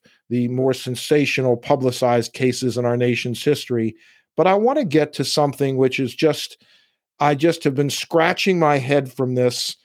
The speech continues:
I do not understand it. I would like to be a legislator or the governor in four states in the United States, and I would like to have been on the Supreme Court just for this one case in two thousand nine.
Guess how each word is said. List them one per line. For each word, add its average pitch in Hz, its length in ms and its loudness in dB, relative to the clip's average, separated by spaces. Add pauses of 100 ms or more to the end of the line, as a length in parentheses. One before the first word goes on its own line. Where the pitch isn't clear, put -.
(300)
I 135 160 0
do 117 380 0
not 156 240 4
understand 135 720 0
it. 131 200 0 (440)
I 131 220 2
would 131 200 2
like 151 340 2
to 127 480 0 (480)
be 160 280 0
a 165 100 2
legislator 139 840 2
or 123 60 2
the 117 100 -2
governor 127 540 2
in 120 180 -6
four 151 400 -2
states 139 640 -2
in 131 140 -8
the 127 80 -4
United 127 420 0
States, - 640 -2 (400)
and 135 160 -2
I 131 120 2
would 127 180 2
like 147 280 2
to 131 140 0
have 110 240 -2
been 135 220 2
on 123 120 2
the 123 80 -2
Supreme 131 560 -4
Court 127 440 0 (260)
just 190 400 0
for 175 120 4
this 160 220 0
one 135 300 0
case 127 420 -2
in 113 140 -6
two 135 200 -2
thousand 123 560 0
nine. 98 460 -4